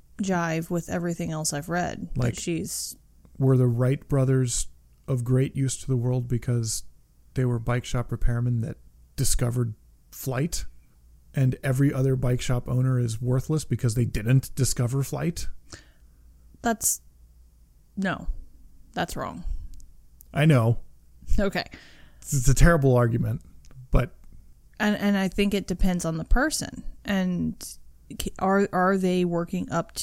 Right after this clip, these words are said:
Speaker 1: to their highest potential? Those, those elements of greatness.
Speaker 2: So I guess would the Wright brothers, the, the Wright brothers would have been failures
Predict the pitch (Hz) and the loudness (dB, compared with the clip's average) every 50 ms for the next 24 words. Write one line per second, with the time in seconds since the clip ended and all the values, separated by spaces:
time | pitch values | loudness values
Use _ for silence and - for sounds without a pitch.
0 | - 185 175 175 170 165 165 160 156 156 151 151 151 151 160 156 - - - 165 | -2 0 0 2 0 0 -2 -2 -4 -2 -2 -2 -4 -4 -6 -10 -12 -10 -8 -6
1 | 160 151 160 - - - - 165 - - 175 170 - - - - - - - - | -4 -4 -4 -6 -8 -8 -8 -8 -4 -4 -6 -6 -6 -10 -14 -14 -16 -20 -20 -20
2 | - - - - - - - - - - - - - - - - - - 170 165 | -20 -20 -20 -20 -20 -20 -20 -20 -20 -20 -20 -20 -20 -20 -20 -12 -6 -2 0 0
3 | 160 156 - - 180 170 - - - 175 175 175 175 170 160 151 - 147 156 - | 0 -2 -2 -2 -2 -2 -2 -2 -2 -2 0 0 0 -2 -2 -4 -6 -10 -10 -8
4 | - 156 156 - - - - - - - - - - - - - - - - - | -6 -6 -6 -6 -6 -10 -12 -12 -10 -10 -8 -8 -8 -10 -12 -14 -16 -16 -16 -18
5 | - - - - - - - - - - - - - 139 127 127 127 131 127 120 | -20 -20 -20 -20 -20 -20 -20 -20 -20 -12 0 6 6 6 6 6 2 2 2 2
6 | - - - - - - - - - _ _ - _ - _ - - - - 135 | 2 0 -2 -2 -6 -20 -20 -20 -20 _ _ -20 _ -20 _ -20 -12 -4 2 2
7 | 139 135 127 127 120 131 131 143 - - 139 135 135 127 123 - - - - 131 | 4 4 4 2 2 2 2 0 0 -2 -2 0 0 -2 -2 -4 -6 -6 -4 -4
8 | 147 - - 131 123 123 147 156 180 185 160 151 151 151 135 120 131 143 139 127 | -4 -2 0 2 2 2 2 2 0 0 -2 0 0 0 0 2 2 2 2 2
9 | 120 127 123 113 - - 143 139 131 120 117 113 120 123 - - | 2 2 0 0 0 0 0 2 2 2 0 0 -2 -4 -6 -8